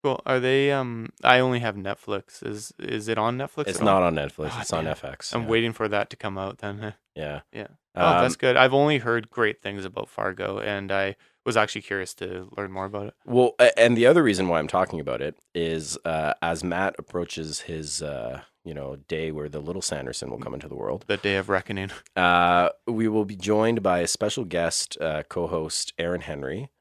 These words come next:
Speaker 2: Uh, and one of Aaron's, uh, topics is gonna be Fargo. So he, uh, he, he's much more knowledgeable than I am about the T V show. Uh, but w-, he's gonna join me, and we're gonna talk about Fargo for, uh, at least one episode, possibly two.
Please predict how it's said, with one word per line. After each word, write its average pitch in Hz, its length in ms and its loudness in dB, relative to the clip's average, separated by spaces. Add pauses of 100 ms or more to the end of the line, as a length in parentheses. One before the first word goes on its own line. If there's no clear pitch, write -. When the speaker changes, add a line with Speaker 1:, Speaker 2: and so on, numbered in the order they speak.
(160)
Speaker 2:
Uh, 78 480 -2
and 82 380 -4
one 95 240 0
of 92 180 -2
Aaron's, 85 800 -2
uh, 78 220 -2
topics 82 440 -6
is 73 120 -10
gonna 73 180 -10
be 65 80 -14
Fargo. - 540 -10
So 73 500 -2
he, 92 540 -4
uh, 67 400 -2
he, 101 160 -6 (100)
he's 95 240 -4
much 107 220 2
more 98 100 2
knowledgeable 76 460 -2
than 71 120 -8
I 67 140 -6
am 147 360 -10
about 151 200 -8
the - 80 -20
T - 140 -12
V 135 100 -12
show. - 420 -6
Uh, 73 240 -4
but - 220 -4
w-, 87 240 -8
he's 95 180 -8
gonna 92 200 -2
join 78 360 -6
me, 73 240 -6
and 76 140 -4
we're 78 120 -10
gonna 80 140 -8
talk 71 220 -8
about 62 180 -8
Fargo 65 380 -8
for, 65 600 -8
uh, 50 260 -8
at 76 100 -6
least 82 220 -10
one 71 160 -8
episode, - 400 -10
possibly 78 420 -6
two. - 300 -16